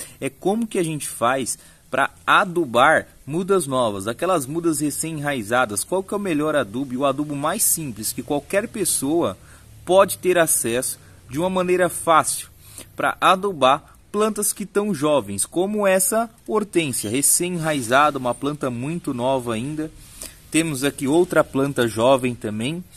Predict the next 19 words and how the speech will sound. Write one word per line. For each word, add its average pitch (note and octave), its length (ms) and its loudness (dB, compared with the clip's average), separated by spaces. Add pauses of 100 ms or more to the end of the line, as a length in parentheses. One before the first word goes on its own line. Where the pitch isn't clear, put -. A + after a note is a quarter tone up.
(320)
E E3 100 -8
temos G3 420 -2
aqui D3 280 -2
duas F3+ 340 0
mudinhas C3 720 -4 (360)
de C#3 420 -8 (640)
pimenta, D3 600 -2
pessoal. G2+ 480 -4
Essas C3+ 300 0
mudinhas D#3 340 0
de D3+ 80 -4
pimenta C#3+ 480 -2
aqui, C3+ 320 -2 (280)
a C3 100 4
gente C3 300 -4
vai D3 180 6
fazer A#2+ 640 0 (200)
essa C#3 220 -2
adubação C3+ 640 0